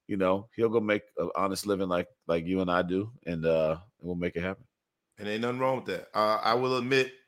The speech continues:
Speaker 2: that getting the money, they say how you get it, normally for relationships, how you get it is how you lose it. And some of the character flaws that I see in some of these young people leads me to believe that that money is gonna be gone before you know it. So,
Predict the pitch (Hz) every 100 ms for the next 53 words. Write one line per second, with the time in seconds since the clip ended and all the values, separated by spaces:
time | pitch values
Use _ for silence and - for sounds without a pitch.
0 | _ 113 110 104 - - 101 147 165 151
1 | 127 117 104 95 95 _ _ _ _ _
2 | - - 110 120 139 127 131 123 104 147
3 | 151 - _ _ - - - 131 135 123
4 | 101 107 117 120 95 98 90 - - -
5 | - 123 120 104 147 131 110 123 117 104
6 | 139 143 160 - _ _ _ _ _ _
7 | - 117 - 143 156 147 120 120 - 135
8 | 135 131 120 110 - 104 95 90 87 92
9 | 95 95 110 104 92 104 98 95 90 92
10 | 87 - 85 82 85 80 - _ 107 113
11 | 104 110 104 95 85 95 95 92 90 82
12 | 101 101 104 107 104 92 98 92 90 95
13 | 101 98 92 85 - 101 90 82 104 92
14 | 76 _ _ _ _ _ _ _ - 101
15 | 92 92